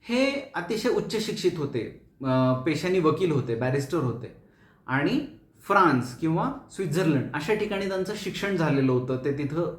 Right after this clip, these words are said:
अ, वकिलीचा व्यवसाय करत होते. मात्र आपल्या देशातल्या लोकांचे हाल बघून त्यांनी पुन्हा इराणमध्ये यायचं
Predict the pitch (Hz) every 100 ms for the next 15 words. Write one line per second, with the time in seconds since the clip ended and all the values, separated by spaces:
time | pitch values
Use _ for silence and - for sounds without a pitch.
0 | - 127 131 135 139 151 160 165 120 113
1 | 127 110 98 92 - - - - - -
2 | - - 156 170 196 202 - 214 202 190
3 | 202 - 208 202 196 190 190 190 165 175
4 | 170 165 143 - - - - 151 165 160
5 | 160 269 - - - - 165 165 160 147
6 | 123 117 104 107